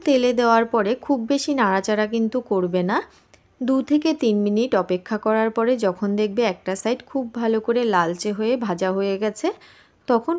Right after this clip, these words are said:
খুব সাবধানে অপর সাইড উল্টে দিতে হবে। একটা সাইড ভাজা হওয়ার আগেই যদি খুব বেশি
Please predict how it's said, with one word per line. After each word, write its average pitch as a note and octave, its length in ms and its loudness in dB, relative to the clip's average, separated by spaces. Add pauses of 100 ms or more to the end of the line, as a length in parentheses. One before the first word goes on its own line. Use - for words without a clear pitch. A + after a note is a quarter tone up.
খুব D4+ 200 0
সাবধানে G3+ 580 -4 (120)
অপর F3 200 -2 (100)
সাইড E4 220 -2
উল্টে F3+ 340 2
দিতে E3 200 -4
হবে। E3 300 -2 (1300)
একটা C#4 300 2 (100)
সাইড E4+ 160 4 (120)
ভাজা B3 320 2
হওয়ার A3+ 340 2
আগেই B3+ 300 0
যদি C4 180 0 (100)
খুব A#3 140 0 (120)
বেশি A#3+ 180 2